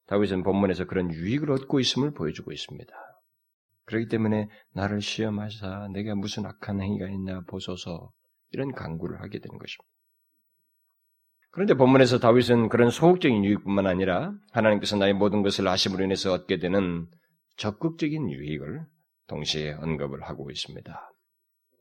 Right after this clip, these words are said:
어떤 적극적인 유익입니까? 하나님께서 나의 모든 것을 아시는 것 때문에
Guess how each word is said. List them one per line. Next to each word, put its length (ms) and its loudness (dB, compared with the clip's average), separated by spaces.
어떤 240 -2
적극적인 440 0
유익입니까? 560 0
하나님께서 720 4
나의 240 8
모든 340 6
것을 300 4
아시는 320 -4
것 160 0
때문에 440 -2